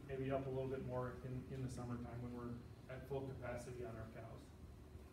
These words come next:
So the last few research, uh, sort of some,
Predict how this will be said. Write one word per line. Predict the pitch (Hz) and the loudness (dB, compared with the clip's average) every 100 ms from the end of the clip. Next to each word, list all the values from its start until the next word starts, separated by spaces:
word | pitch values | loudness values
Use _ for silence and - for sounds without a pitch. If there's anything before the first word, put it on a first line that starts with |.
| - - - - - - - - - - - - - - - - - - - - - - | -10 -10 -10 -10 -10 -10 -10 -8 -8 -8 -8 -8 -8 -8 -10 -10 -8 -8 -8 -10 -8 2
So | 160 | 6
the | 160 | 12
last | 175 202 - | 12 12 12
few | 196 | 12
research, | 175 185 185 190 185 - 151 | 12 12 12 10 8 8 10
uh, | 147 143 - - - - - | 12 10 6 -2 -8 -10 6
sort | 180 | 8
of | 175 | 10
some, | - 170 156 | 10 8 8